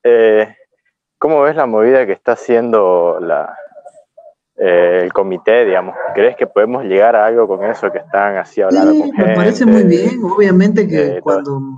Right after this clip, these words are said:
Speaker 2: mientras más organización haya, va a ser más interesante, va a haber más gente, ya las reglas, porque subiste, supiste por qué ocurrió todo eso, ¿no? No sé si saben ustedes.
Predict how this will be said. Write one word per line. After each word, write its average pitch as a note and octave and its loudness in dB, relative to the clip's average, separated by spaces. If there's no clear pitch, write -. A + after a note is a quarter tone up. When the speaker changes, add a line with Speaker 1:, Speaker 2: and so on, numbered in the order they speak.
Speaker 2:
mientras C#3+ -6
más E3+ 2
organización D#3+ -2
haya, E3 2
va D3+ -4
a D3 -8
ser D3+ -8
más D3+ -4
interesante, D#3 -4
va C#3+ -2
a C#3 -2
haber C3 -4
más C3+ -6
gente, D#3 0
ya D#3+ 0
las C#3+ -2
reglas, D#3 0
porque D#3+ 0
subiste, G3+ 0
supiste A#3+ 0
por F3+ -2
qué G3+ -2
ocurrió F3+ 0
todo F3 -2
eso, D#3+ -6
¿no? F#3 -2
No F3 -10
sé F3 -4
si - -10
saben D#3 0
ustedes. C3+ -10